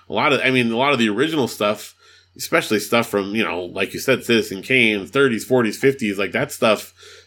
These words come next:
is all degraded a bunch, and some of the things we have are only, like, copies of a copy, but then with digital stuff, they're able to, you know, when they remaster it, kinda reproduce some of it, but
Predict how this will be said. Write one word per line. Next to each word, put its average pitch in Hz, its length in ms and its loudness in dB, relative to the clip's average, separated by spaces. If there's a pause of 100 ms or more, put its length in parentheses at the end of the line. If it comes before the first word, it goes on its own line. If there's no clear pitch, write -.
is 92 120 -6
all 123 280 4
degraded 104 520 2
a 85 60 -6
bunch, 113 440 2
and 92 240 -6 (260)
some 131 280 -2
of 156 80 4
the 131 100 2
things 120 280 0
we 107 100 -2
have 131 280 2
are 113 60 2
only, 107 140 0
like, 98 180 -6
copies 120 420 0
of 92 100 -4
a 90 60 -6
copy, 147 760 0 (260)
but - 120 -8
then 131 180 6
with 101 140 2
digital 143 340 4
stuff, 131 320 4
they're 110 180 6
able 101 220 2
to, 95 300 -2
you 117 80 0
know, 90 320 -6 (140)
when 104 160 -4
they 98 80 -2
remaster 113 760 2
it, 113 100 -6
kinda 104 180 -2
reproduce 107 520 -4
some 117 140 -2
of 113 140 0
it, 113 200 2
but 95 220 -14